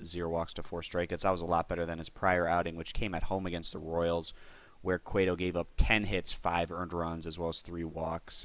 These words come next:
and three home runs in that start. So in his last outing at home, Cueto was very shaky. Not a great start there for the thirty-one-year-old right-hander.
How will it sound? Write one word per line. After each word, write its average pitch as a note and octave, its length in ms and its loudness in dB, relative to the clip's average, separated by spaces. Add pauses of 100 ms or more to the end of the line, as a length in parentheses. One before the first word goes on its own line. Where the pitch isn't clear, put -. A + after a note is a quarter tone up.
(120)
and F#2 240 -4
three E2+ 220 -2
home E2 300 -6
runs E2+ 380 -4
in D#2+ 280 -10
that E2 200 -6
start. E2+ 300 -2
So F2 260 -2 (320)
in G#2+ 120 -2
his G2 120 -2
last A2 260 6
outing F#2 320 2
at E2+ 120 -4
home, F2+ 300 -2
Cueto F2 440 0
was E2 300 -4 (180)
very E2 240 -2
shaky. E2 760 -4
Not F2+ 260 0
a E2 40 -2
great E2+ 220 -4
start F2 220 -2
there E2+ 140 -2
for - 100 -10
the E2 100 -6
thirty-one-year-old E2 920 -4
right-hander. E2 840 2